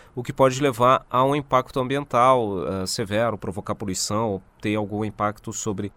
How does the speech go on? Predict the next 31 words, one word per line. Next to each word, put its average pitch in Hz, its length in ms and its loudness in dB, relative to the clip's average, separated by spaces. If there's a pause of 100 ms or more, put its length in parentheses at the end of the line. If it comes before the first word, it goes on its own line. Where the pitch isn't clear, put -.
(120)
os 90 120 -8
animais 104 600 0
e 98 40 -8
sobre 98 220 -10
os 98 100 -10
vegetais 101 640 -6
na 107 240 -4
natureza. 104 500 -2 (140)
Então, 135 240 0
esse 139 140 -2
projeto 127 420 0
que 113 300 -4
virou 110 360 0
lei 143 280 2
no 139 100 -4
começo 107 400 -6
do 123 100 -4
ano 120 220 0 (100)
determinou 127 640 0
a 165 60 2
criação 123 640 -2
desse 107 420 -4
sistema 127 640 -4 (440)
que 127 440 -4
prevê 131 340 2
uma 156 220 0
responsabilidade 131 880 0
compartilhada 123 880 -2
entre 104 300 -6
importadores, 113 800 -4
fabricantes, 117 840 -6